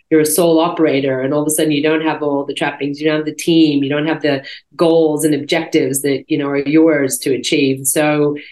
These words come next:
it's very different. And I think I underestimated that. And I spent my first couple of years as a director really missing being an executive. So I think you, you should not leave your executive life too early. But,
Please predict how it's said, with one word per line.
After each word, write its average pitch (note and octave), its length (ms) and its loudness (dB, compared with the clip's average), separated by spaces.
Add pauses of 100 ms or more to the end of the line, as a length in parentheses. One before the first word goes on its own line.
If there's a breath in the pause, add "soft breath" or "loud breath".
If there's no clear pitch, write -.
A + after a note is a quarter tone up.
(160 loud breath)
it's E3+ 220 -4
very F3 540 2
different. D#3+ 540 0
And D3+ 120 0
I D3 120 -2
think D3+ 340 -2 (260)
I F#3 240 2
underestimated D3+ 720 0
that. D#3+ 360 -2
And D#3+ 140 2
I E3+ 80 0
spent F3+ 260 -2
my D3 140 -4
first D3+ 200 0
couple D3+ 200 -4
of D3 80 0
years D3 180 -2
as C#3+ 100 -6
a D3 80 -4
director D3+ 400 0
really F3 440 4
missing D3+ 400 0
being C3+ 180 -4
an B2+ 100 -16
executive. - 540 -14
So B2 380 -4
I - 80 -12
think E3 300 0 (200 loud breath)
you, D3+ 260 -2
you E3+ 140 -2
should F#3+ 320 2
not F3+ 260 2
leave E3 200 4
your D#3 100 2
executive C#3 420 -4
life C3 280 -2
too C#3+ 160 -2
early. A#2 360 -6 (460 loud breath)
But, E3+ 380 0